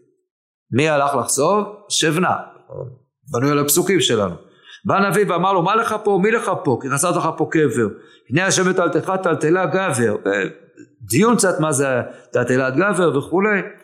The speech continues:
תנא הוא ביקש, קלון בית אדוני, ולפיכך נהפך כבודו לקלון.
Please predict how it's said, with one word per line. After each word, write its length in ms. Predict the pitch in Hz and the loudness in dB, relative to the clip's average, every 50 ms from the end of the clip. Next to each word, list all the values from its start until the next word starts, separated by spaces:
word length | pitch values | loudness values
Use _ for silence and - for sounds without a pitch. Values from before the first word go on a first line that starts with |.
| - - - - - - - - _ _ _ _ _ _ _ _ - | -20 -20 -20 -20 -20 -20 -20 -20 _ _ _ _ _ _ _ _ -2
תנא 200 | 180 180 196 190 | 0 2 4 4
הוא 160 | 175 180 165 | 4 4 4
ביקש, 600 | 143 147 143 147 196 208 208 202 180 147 - - - | 2 2 2 2 0 2 2 2 2 0 0 -2 0
קלון 240 | 135 151 175 175 | 0 0 2 2
בית 180 | 170 175 160 160 | 0 0 0 0
אדוני, 340 | 143 131 131 143 175 214 226 226 | 0 0 0 0 0 0 0 0
ולפיכך 300 | 185 - - 185 185 160 | 0 0 0 0 0 0
נהפך 400 | 170 160 151 - 185 180 175 - | 0 0 0 0 -2 -2 -2 -2
כבודו 280 | 135 139 139 160 175 175 | -2 0 2 2 2 2
לקלון. 600 | 165 160 - - 131 135 139 131 101 98 - | 2 0 0 0 2 2 2 2 0 -2 -6